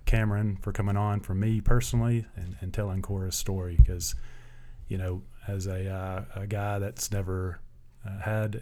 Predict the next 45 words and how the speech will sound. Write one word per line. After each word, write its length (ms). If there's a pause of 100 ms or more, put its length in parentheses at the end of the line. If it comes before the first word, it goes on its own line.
uh, 340
any 160
struggles 460
like 160
that 160
of 100
any 160
kind, 560
miscarriages 680
or 100
anything, 520
it, 240 (680)
it's 140
not 180
an 60
episode 520
that 100
I 120
would 220
have, 220
like, 180 (220)
searched 420
out 220 (160)
or 380 (260)
looked 580
to 80
listen 360
to, 260
but, 280 (720)
uh, 180
I 40
found 240
myself, 680
uh, 260 (140)
definitely 460
impacted, 680
uh, 440
in 100
a 40
positive 460
way 180
by 300
it, 180
and, 240
uh, 240